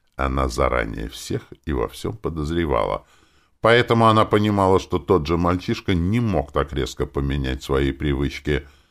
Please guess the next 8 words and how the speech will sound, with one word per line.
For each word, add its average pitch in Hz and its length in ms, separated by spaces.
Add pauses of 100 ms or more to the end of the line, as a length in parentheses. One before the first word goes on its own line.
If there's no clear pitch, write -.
(300)
Да 64 180
и 76 80
много 92 360
с - 100
ним 64 120
связано 53 500
странностей. - 720 (120)
Например, 95 600